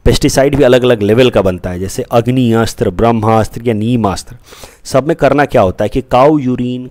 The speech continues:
काऊ डंग, टोबैको, फ्रूट, ग्रीन चिली, गार्लिक, नीम, इन सब का अलग-अलग कंपोजिशन से अलग-अलग तरह का पेस्टिसाइड बनता है।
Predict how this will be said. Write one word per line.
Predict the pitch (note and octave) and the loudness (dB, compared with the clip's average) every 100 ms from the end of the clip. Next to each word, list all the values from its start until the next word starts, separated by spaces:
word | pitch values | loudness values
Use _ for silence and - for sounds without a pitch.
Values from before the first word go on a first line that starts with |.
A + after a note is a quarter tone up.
| - | 0
काऊ | B2+ B2+ C3+ | 4 4 4
डंग, | A#2+ A#2 A#2 A#2 - _ _ _ _ - | 2 2 0 -6 -14 _ _ _ _ -2
टोबैको, | A#2+ A#2+ B2 A#2+ A#2 G#2+ G#2+ - | 2 4 2 2 0 0 -4 -12
फ्रूट, | - B2+ B2 A#2+ | -6 -4 -4 -6
ग्रीन | A#2 D3 A#2 C3 B2 | -10 -8 -6 -4 -6
चिली, | - G#2 G#2+ G#2+ G#2 | -8 -8 -8 -8 0
गार्लिक, | A2+ A#2+ A2 A#2 - | 2 2 0 -6 -6
नीम, | A2+ C3 B2+ B2 - - - - | -6 -4 -6 -8 -14 -20 -20 -10
इन | C#3 | -8
सब | C3+ - C#3 | -8 -6 -6
का | - | -6
अलग-अलग | - C#3 C#3+ C#3+ C#3+ | -4 -2 0 0 -2
कंपोजिशन | - A#2+ A#2+ A#2+ A#2+ C#3+ C3+ | -2 -4 -2 -4 -4 -6 -8
से | - D#3 - - - - | -6 -8 -10 -20 -10 -2
अलग-अलग | D3+ D#3 C#3+ B2 | 2 2 2 2
तरह | B2+ A2+ | 2 2
का | - D#3 F#3 _ _ - | 0 -2 -2 _ _ -2
पेस्टिसाइड | A#2 - B2 A2 G2+ | 0 0 0 0 0
बनता | G2+ F2+ G2 | -4 -6 -12
है। | F2 | -16